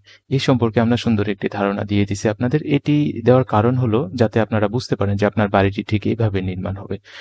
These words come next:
তো আমরা আলোচনার প্রথমেই নিয়ে আসবো যে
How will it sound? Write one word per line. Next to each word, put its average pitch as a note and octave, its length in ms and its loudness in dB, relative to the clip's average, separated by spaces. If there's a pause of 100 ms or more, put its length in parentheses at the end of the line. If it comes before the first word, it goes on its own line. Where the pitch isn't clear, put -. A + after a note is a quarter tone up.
(260)
তো - 120 0
আমরা A#2+ 260 6 (1120)
আলোচনার A#2 480 4
প্রথমেই A2+ 480 2 (1700)
নিয়ে A#2+ 180 6
আসবো A#2 220 -4
যে B2 160 4